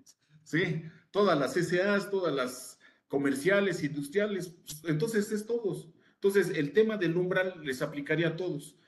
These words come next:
Nada más con que no hayan rebasado los sesenta millones, esa obligación que establece el código de presentar declaración informativa trimestral por dividendos, si esos dividendos en un año no rebasaron ese umbral que, que tú tienes presente,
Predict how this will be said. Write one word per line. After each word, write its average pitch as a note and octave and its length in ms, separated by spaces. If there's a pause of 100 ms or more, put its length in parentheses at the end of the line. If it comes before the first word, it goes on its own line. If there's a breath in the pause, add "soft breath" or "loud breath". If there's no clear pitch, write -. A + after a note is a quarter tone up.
(220 soft breath)
Nada F#3 100
más G3+ 120
con D3+ 160
que D#3 120
no F3+ 100
hayan G3 220
rebasado D3+ 500
los C3 180
sesenta E3+ 340
millones, E3+ 360
esa F3+ 160
obligación C#3 440
que D3+ 100
establece C3 640 (320 soft breath)
el A#2 160
código D#3+ 540 (120)
de A#2+ 100
presentar C3 420
declaración C3+ 420
informativa D3 640
trimestral B2+ 460
por A#2+ 160
dividendos, C#3+ 580 (260 soft breath)
si E3 160
esos G3+ 220
dividendos D3+ 500
en D3 140
un E3 120
año D3+ 200
no D#3 120
rebasaron C#3+ 520
ese D3+ 160
umbral C#3 280
que, A2+ 260 (280 soft breath)
que B2 80
tú C#3+ 160
tienes D3+ 260
presente, D3 680